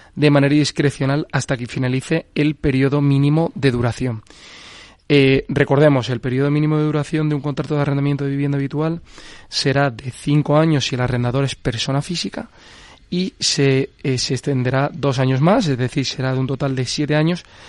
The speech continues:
si es persona jurídica. Además, para poder finalizar el contrato de arrendamiento, llegada la fecha de finalización, el, el arrendador y propietario deberá preavisar al, eh, arrendatario con cuatro meses de antelación,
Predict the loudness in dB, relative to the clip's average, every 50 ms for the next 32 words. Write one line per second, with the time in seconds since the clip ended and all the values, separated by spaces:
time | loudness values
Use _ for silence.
0 | -20 -20 -20 -20 -20 -12 -8 0 2 2 2 4 2 0 2 2 0 0 0 -2
1 | -4 -4 -4 -4 -4 -6 -10 -18 -20 -20 -20 -20 -20 -20 -20 -20 -8 0 2 4
2 | 6 6 6 4 2 -8 _ 0 2 2 2 0 2 0 0 0 0 0 0 0
3 | 2 2 0 -2 -2 -2 -2 0 0 0 -2 -4 -4 -4 -4 -2 -2 -2 -4 -2
4 | -2 -4 -4 -2 -2 -2 -2 0 0 0 0 0 0 2 2 0 0 -2 -6 -8
5 | -8 -14 -20 -20 -20 -20 -20 -20 -18 _ -6 -2 -2 0 2 2 2 2 0 -2
6 | -4 -6 -4 -2 -4 -2 -2 -2 -2 -2 -2 -2 -4 -6 -2 0 0 0 0 -4
7 | -10 -20 -20 -20 -20 -20 -20 -20 _ _ _ 2 4 4 4 2 0 0 0 -2
8 | -2 -2 -2 0 0 2 2 2 2 2 4 6 6 6 6 6 2 -6 _ -20
9 | -20 -20 -20 _ -12 -8 -8 -8 -8 -12 -20 -20 -10 _ -2 -2 0 0 0 2
10 | 2 4 4 4 0 0 -4 -12 -20 -20 -20 -20 -20 -14 -10 0 4 4 6 6
11 | 6 4 2 0 0 -2 0 2 2 2 2 0 0 0 2 2 2 0 -2 -10
12 | -12 _ 0 2 2 2 0 -2 -4 -4 _ -2 -2 0 0 -2 -2 -4 -2 -2
13 | -2 0 0 0 0 0 0 0 0 0 2 0 0 -2 -2 0 0 0 -2 -2
14 | -2 0 0 0 0 0 0 0 0 0 0 0 -2 -4 -2 -2 -2 -2 -2 -2
15 | -4 -6 -6 -2 -2 -2 -2 -2